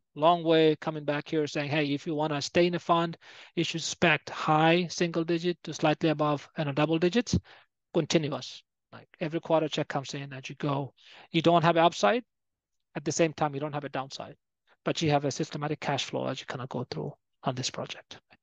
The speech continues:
So all the way saying, "Hey, take your, uh, you know, take your pick, build a portfolio."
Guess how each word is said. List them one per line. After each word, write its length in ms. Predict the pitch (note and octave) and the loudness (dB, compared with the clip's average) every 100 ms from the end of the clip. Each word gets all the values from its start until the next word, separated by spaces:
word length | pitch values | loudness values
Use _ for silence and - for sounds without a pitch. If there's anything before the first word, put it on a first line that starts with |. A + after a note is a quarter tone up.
| _ _ _ - | _ _ _ -4
So 280 | C3 C3 - _ _ _ _ _ _ _ _ _ _ _ _ D3+ | -2 -2 -6 _ _ _ _ _ _ _ _ _ _ _ _ 2
all 120 | E3 | 4
the 80 | E3+ | 6
way 160 | F3 E3+ | 6 6
saying, 340 | E3+ D#3 D3+ | 4 4 4
"Hey, 320 | D#3 D3+ C3+ - | 4 4 2 0
take 280 | - E3+ - | 4 4 4
your, 460 | F#3 F3 E3+ E3 - - - | 4 6 6 4 -2 -14 -8
uh, 400 | D3+ C#3+ C#3+ C3 - - | -4 -2 -2 -4 -10 -6
you 140 | D#3 C3+ | -4 -2
know, 240 | C3 C3 - | -4 -6 0
take 260 | E3 E3 | 2 2
your 120 | F#3 F3+ | 2 4
pick, 440 | D#3 D#3 - - _ _ _ _ _ _ _ _ _ _ - | 6 6 4 -10 _ _ _ _ _ _ _ _ _ _ 2
build 240 | D#3+ E3 | 4 4
a 60 | F3+ | 2
portfolio." 800 | E3+ D#3+ E3 D3+ D3+ C#3+ D3 | 0 -2 0 0 0 0 -2